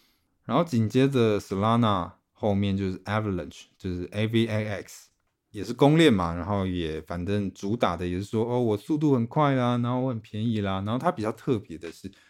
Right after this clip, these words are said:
它的架构是有个三条链的架构，而且号称呢，它解决这个区块链的三个难题。区块链的三个难题就是三角难题的意思就是，呃，一个公链你不太可能在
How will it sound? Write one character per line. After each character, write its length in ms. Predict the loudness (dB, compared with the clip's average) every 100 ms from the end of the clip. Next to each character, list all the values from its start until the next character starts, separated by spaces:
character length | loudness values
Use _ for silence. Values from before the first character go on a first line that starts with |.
| _
它 160 | -2 0
的 120 | 0
架 300 | 2 2 2
构 240 | 0 -2
是 220 | -2 -6
有 280 | -6 -6 -10 _
个 260 | -6 -4
三 280 | -2 2 2
条 180 | 4 2
链 180 | 2 0
的 60 |
架 240 | -6 -6 -6
构， 160 | -6 -4
而 60 | -2
且 180 | -2 -4 _ _ _
号 280 | 2 4 4
称 320 | 2 0 2
呢， 320 | 2 0 -4 -8 _ _
它 180 | -4 -2
解 300 | -2 -4 -6
决 320 | -6 -6 -6
这 160 | -6 -8
个 180 | -6 -8
区 320 | -8 -8 -8
块 300 | -2 0 2
链 360 | 2 0 -2 -6
的 280 | -4 -4 -6
三 280 | -2 0 0
个 120 | 0
难 320 | -2 -2 -4
题。 340 | -8 -16 -20 -20 _ -20 -20 _
区 220 | -8 -4
块 200 | 2 4
链 200 | 6 6
的 100 | 4
三 240 | 4 4 6
个 120 | 6
难 200 | 4 2
题 120 | 0
就 80 | -2
是 100 | -4
三 340 | 0 2 2
角 240 | 2 0 -2
难 220 | -4 -4
题 220 | -6 -10
的 100 | -12 -8
意 160 | -6
思 140 | -8 -8
就 160 | -8 -8
是， 320 | -10 -10 -10 _ _ _ -4
呃， 180 | 0 0
一 100 | 2
个 100 | 0
公 300 | 4 4 6
链 180 | 6 4
你 80 |
不 160 | 0 -4
太 180 | 0 0
可 200 | 0 -6
能 180 | -6 -4
在 320 | 0 0